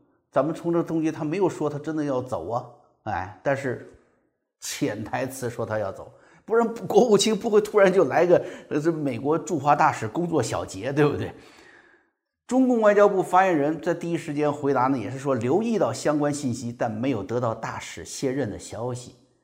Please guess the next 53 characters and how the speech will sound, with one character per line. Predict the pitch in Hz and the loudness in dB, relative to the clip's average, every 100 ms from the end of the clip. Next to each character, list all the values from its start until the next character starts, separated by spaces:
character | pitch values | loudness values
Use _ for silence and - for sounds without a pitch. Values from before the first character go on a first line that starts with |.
| _ - | _ -10
一 | 147 208 | -6 -4
直 | - 120 | -6 -6
到 | 117 98 | -4 -6
昨 | 92 - 123 156 | -8 -10 -4 -4
天 | 151 147 147 | -2 -2 0
傍 | 143 135 101 | -2 -2 -6
晚， | - - 104 104 | -12 -12 -12 -14
美 | - 107 104 | -14 -12 -10
国 | 143 165 | -4 -4
驻 | 170 | -2
华 | 127 127 | -2 -2
大 | 139 127 | -2 -4
使 | 135 | -4
馆 | 135 90 90 | -6 -8 -8
算 | 117 | -10
是 | 104 104 | -10 -10
正 | - 110 | -6 -6
式 | - 95 | -6 -14
通 | - 131 | -10 -4
报， | 139 107 - - _ | -2 -2 -8 -20 _
证 | - 156 98 | -6 -4 -4
实 | 87 95 | -10 -14
了 | 92 | -16
这 | - | -16
个 | - | -18
消 | - - 82 | -16 -14 -16
息， | - 73 _ | -18 -20 _
说 | 117 | -12
大 | 117 117 113 | -4 -4 -4
使 | - | -10
已 | 95 | -14
经 | 107 123 | -10 -4
跟 | 123 127 123 - - - | -2 -2 -6 -18 -20 -20
这 | - 107 | -8 -6
个 | |
大 | 110 127 | 0 0
使 | 117 131 | 0 -6
馆 | 107 82 101 | -6 -8 -8
呐、 | 113 - | -12 -6
各 | 127 | -4
领 | 113 87 | -4 -8
事 | - | -8
馆 | 123 82 | -8 -6
的 | 101 | -8
工 | 113 143 | -4 -4
作 | 143 120 | 0 -2
人 | 110 | -2
员 | 120 120 | -4 -4
表 | 87 | -8
示 | 92 131 | -6 -6
感 | 98 82 | -6 -10
谢 | - 151 | -6 -4
了 | 104 87 - | -4 -6 -14